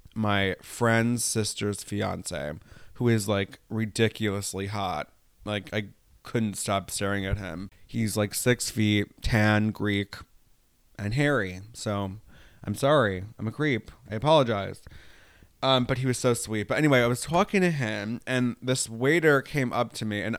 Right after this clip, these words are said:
I always call people brother. I don't know why. It's a habit. I get made fun of. I go, "If I'm asking for directions," I go,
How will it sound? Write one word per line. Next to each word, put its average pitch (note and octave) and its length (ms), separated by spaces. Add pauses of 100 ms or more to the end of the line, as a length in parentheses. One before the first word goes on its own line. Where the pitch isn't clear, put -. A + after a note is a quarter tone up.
(120)
I D#3+ 340
always C3 560
call A2+ 300
people A2 380
brother. G2+ 440
I F2 80
don't A#2+ 160
know A#2 120
why. A#2 380
It's A2 200
a A2 40
habit. A#2 440
I A#2+ 100
get A2+ 160
made A2+ 180
fun A2+ 200
of. G#2+ 120
I G#2+ 40
go, G#2 160 (580)
"If C#3 160
I'm C3 100
asking C#3 420
for C3+ 200
directions," A#2 600
I A2 120
go, G#2+ 220